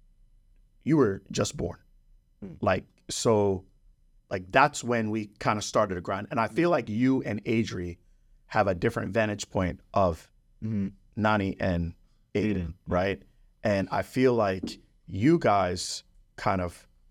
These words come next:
Speaker 1: more witnessed the grind of it all, you
Speaker 2: Mm-hmm.
Speaker 1: know? So what was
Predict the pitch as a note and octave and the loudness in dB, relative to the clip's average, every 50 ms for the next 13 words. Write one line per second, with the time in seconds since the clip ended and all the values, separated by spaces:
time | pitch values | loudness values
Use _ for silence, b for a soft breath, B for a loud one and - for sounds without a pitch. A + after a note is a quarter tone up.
0 | _ _ _ _ _ _ _ _ _ _ - - A2+ A#2 A2+ A2 G2+ G2 G#2+ A#2+ | _ _ _ _ _ _ _ _ _ _ -6 -2 0 4 4 4 4 4 2 2
1 | - A#2 G#2 G2 - - - _ _ - G#2 F#2 E2 G#2 G2 G2+ G#2+ G2 F#2 E2+ | 2 2 -2 -2 -2 -4 -8 _ _ -2 -2 0 2 2 2 2 2 2 0 -2
2 | - F2+ F2 E2+ D#2 - - _ _ - F#2 F2 D#2+ E2+ F2+ - - _ - - | -4 -4 -6 -6 -8 -10 -14 _ _ -4 -2 0 0 -2 -4 -6 -12 _ -10 -10
3 | - - A2+ G#2 G2 G2 F#2+ F#2+ F#2 F#2+ - _ _ _ _ _ _ _ _ _ | -2 0 2 4 4 4 2 0 -2 -6 -10 _ _ _ _ _ _ _ _ _
4 | _ - G#2+ A2+ A2+ A#2+ C#3 E3 D#3+ - C3 C#3 B2+ A2+ - - | _ -6 -4 -2 2 6 6 6 6 6 4 2 2 2 0 -6